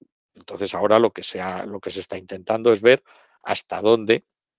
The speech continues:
eh, unas redes donde el, aunque a lo mejor, eh, se puedan consultar de manera pública,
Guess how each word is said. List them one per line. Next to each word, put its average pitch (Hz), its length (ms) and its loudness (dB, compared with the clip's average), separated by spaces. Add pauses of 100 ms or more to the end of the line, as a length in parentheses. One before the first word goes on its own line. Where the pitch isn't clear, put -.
(500)
eh, 98 60 -8
unas 92 320 -2
redes 110 400 2 (380)
donde 101 580 -2 (260)
el, 92 640 -8 (100)
aunque 101 420 0
a 98 100 0
lo 95 100 -2
mejor, 107 420 -2 (140)
eh, 113 40 -4 (180)
se 104 220 -4
puedan 117 320 4
consultar 107 560 0
de 104 120 -2
manera 101 320 0
pública, 131 520 -8